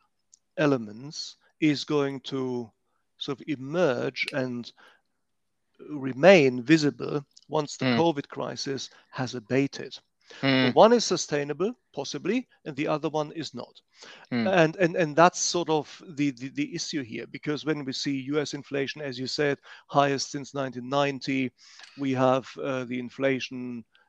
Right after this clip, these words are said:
Speaker 1: issue in the U K, we have it in Europe, we have it in China, of course.
Speaker 2: Hmm.
Speaker 1: Uh,
Speaker 2: Hmm.
Speaker 1: and, and I, I wonder, I mean, I've sort of said in the past that I think it's going to be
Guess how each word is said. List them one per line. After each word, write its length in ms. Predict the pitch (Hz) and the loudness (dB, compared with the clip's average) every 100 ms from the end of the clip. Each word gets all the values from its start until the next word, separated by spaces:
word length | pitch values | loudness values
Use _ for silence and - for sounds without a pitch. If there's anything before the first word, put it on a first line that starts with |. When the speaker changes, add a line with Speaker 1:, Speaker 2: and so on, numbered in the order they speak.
| _ - | _ -6
Speaker 1:
issue 340 | 139 - 123 | -4 -4 -4
in 180 | 120 120 | -6 -8
the 80 | 113 | -10
U 160 | 120 113 | -10 -8
K, 420 | - 180 180 170 | 0 6 8 8
we 120 | 131 113 | 4 0
have 200 | 123 120 | -2 -4
it 160 | 120 | -8
in 320 | 131 120 120 | -8 -8 -10
Europe, 480 | 113 139 151 143 139 123 | -6 0 2 2 0 -4
we 80 | |
have 140 | 113 110 | -6 -6
it 60 | |
in 80 | 110 | -8
China, 540 | - - 156 165 160 156 | -8 -2 0 0 -2 -4
of 200 | 131 139 | -6 -10
course. 440 | - 139 135 - - - | -8 -6 -4 -4 -6 -6
Speaker 2:
Hmm. 40 | |
Speaker 1:
Uh, 300 | 131 131 127 101 | -2 0 0 -2
Speaker 2:
Hmm. 60 | 95 - - - _ - | -6 -16 -20 -20 _ 4
Speaker 1:
and, 540 | 151 151 147 147 135 _ _ - | 6 8 6 -2 -6 _ _ -2
and 120 | 175 - | 0 4
I, 320 | 185 220 214 - 185 | 6 8 4 2 4
I 160 | 220 | 4
wonder, 440 | 202 190 214 180 135 | 4 2 2 2 2
I 120 | 135 | 2
mean, 180 | 139 151 | 0 0
I've 240 | 175 180 - | 0 0 -8
sort 340 | - 190 185 160 | -6 -2 0 0
of 260 | 143 - - | 0 -2 -14
said 240 | - 165 | -6 -4
in 100 | 147 131 | -4 -4
the 80 | - | -4
past 440 | 151 151 117 110 - | 2 2 2 -4 -6
that 140 | 127 | -2
I 140 | 135 131 | -2 -2
think 400 | - 151 139 - | -2 -4 -4 -10
it's 180 | 143 | -12
going 280 | - 143 135 | -4 -4 -4
to 100 | 131 | -8
be 300 | 120 131 127 | -4 -2 -2